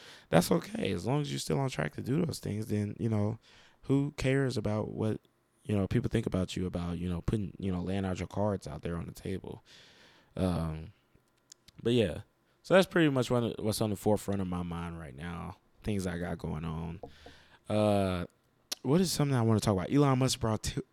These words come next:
bought Twitter. And I know, I, I know a lot of people was, like, kinda in a rage about it, which I don't know why. Like, Black Twitter was like, "Oh, Black Twitter is going away." What makes you think Black Twitter is going away?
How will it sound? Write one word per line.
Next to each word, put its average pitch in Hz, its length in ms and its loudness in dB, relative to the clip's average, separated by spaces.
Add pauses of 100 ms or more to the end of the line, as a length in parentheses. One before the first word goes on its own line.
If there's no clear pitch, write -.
(160)
bought - 480 -4
Twitter. 147 520 0 (1200)
And 104 420 0 (140)
I 143 80 8
know, 170 340 10
I, 147 160 6
I 147 160 8
know 147 340 8
a 113 80 6
lot 127 160 4
of 127 60 -2
people 131 300 6
was, 117 200 8
like, 98 240 0
kinda 117 240 2
in 101 120 2
a 95 60 -2
rage 110 260 6
about 117 240 6
it, 113 100 0 (180)
which 165 140 4
I 170 80 8
don't 151 140 2
know 131 120 4
why. 120 280 6
Like, 90 260 -4
Black 127 220 2
Twitter 139 260 8
was 110 180 6
like, 101 220 4
"Oh, 110 160 8
Black 107 240 2
Twitter 107 180 2
is 98 100 2
going 104 180 2
away." 98 240 4
What 139 180 6
makes 180 200 2
you 175 60 0
think 165 200 2
Black 143 220 2
Twitter 139 240 4
is 117 100 2
going 120 180 4
away? 107 320 4